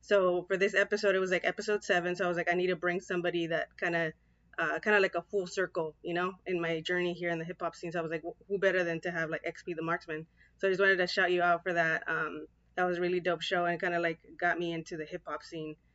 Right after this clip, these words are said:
So, um, you, like I said, you've been, you've been working a lot. Uh, Rock Marciano is, like, a big name.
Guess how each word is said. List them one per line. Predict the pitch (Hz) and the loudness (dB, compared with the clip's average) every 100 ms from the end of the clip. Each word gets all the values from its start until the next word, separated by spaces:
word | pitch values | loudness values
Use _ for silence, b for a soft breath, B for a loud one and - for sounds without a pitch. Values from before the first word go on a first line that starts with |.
| _ _ | _ _
So, | - 185 170 - | 0 2 2 0
um, | 175 160 165 - _ _ | -2 -2 -4 -8 _ _
you, | 202 196 190 | -6 0 4
like | 190 185 | 4 2
I | |
said, | 190 | -2
you've | 185 180 | -2 2
been, | 208 180 | 2 2
you've | 214 | 4
been | 214 185 | 4 6
working | 190 190 175 | 2 0 -2
a | |
lot. | 160 160 170 - _ _ _ - | 0 0 -2 -4 _ _ _ -8
Uh, | 156 151 | -4 -2
Rock | 165 185 | 0 2
Marciano | 185 175 175 175 170 | 2 0 0 0 0
is, | 170 | 0
like, | 165 | -2
a | 160 | -2
big | 165 160 | -4 -4
name. | 165 160 160 | -4 -4 -6